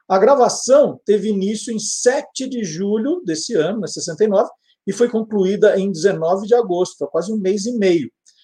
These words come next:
Então nós vamos ouvir, é uma, é uma, é umas imagens muito bonitas. O pessoal do Beck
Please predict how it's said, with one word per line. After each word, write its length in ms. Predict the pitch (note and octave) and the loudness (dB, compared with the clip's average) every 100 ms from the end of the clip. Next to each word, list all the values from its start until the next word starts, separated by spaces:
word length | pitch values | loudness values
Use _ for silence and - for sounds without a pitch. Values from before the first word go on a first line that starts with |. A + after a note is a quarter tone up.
| _ _ | _ _
Então 160 | G#3 | 0
nós 200 | A#3+ B3 | 4 4
vamos 200 | G#3 A#3+ | 2 2
ouvir, 480 | G3+ G3 C#3+ F#3+ A#3+ - | 4 2 2 -2 -2 -6
é 60 | |
uma, 200 | E3 A3 A3 | -8 -6 -4
é 60 | |
uma, 420 | F#3+ G#3 G3+ F3+ F3 - | -4 -4 -4 -4 -4 -6
é 40 | |
umas 200 | E3 F3+ | -8 -6
imagens 380 | F3+ G#3 G3+ F3 | 0 0 0 -2
muito 260 | F3 A3+ C4+ | -2 -2 -2
bonitas. 500 | C#4 B3 G3+ G3+ C3+ | -2 0 0 0 -2
O 60 | |
pessoal 340 | - F3+ - G#3 | 0 2 4 4
do 120 | F#3 | 6
Beck 500 | D#3 G3 - G3 F3 | 6 4 4 2 2